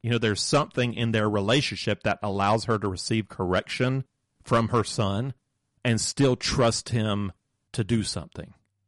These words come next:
So even though she humbly received his message, she continues to act very much like a mother, very much like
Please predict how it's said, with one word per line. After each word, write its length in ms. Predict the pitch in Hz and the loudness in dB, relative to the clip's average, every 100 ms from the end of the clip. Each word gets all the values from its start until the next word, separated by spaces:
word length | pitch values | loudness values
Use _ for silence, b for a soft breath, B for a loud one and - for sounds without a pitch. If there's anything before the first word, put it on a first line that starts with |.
| _ _ _ _ _ _ - | _ _ _ _ _ _ -4
So 120 | 113 | 0
even 180 | 120 127 | 4 4
though 80 | |
she 180 | 113 113 | 2 0
humbly 440 | 90 120 135 127 120 | 2 2 4 2 2
received 420 | 110 - 123 110 | 0 -2 -2 -2
his 180 | 104 98 | -2 0
message, 440 | 104 107 190 233 | 0 2 -2 -2
she 160 | - 117 | -4 -4
continues 680 | 120 110 - 156 156 131 | -4 -4 -2 -2 0 0
to 80 | 113 | 0
act 180 | 98 110 | -2 0
very 160 | 101 | 0
much 240 | 101 101 - | 0 -2 -4
like 180 | 95 95 | -6 -4
a 40 | |
mother, 400 | 95 101 110 98 _ _ _ - | 0 2 2 0 _ _ _ -18
very 380 | 107 110 120 | 2 6 6
much 240 | 135 127 - | 4 0 -2
like 280 | 110 104 | 0 0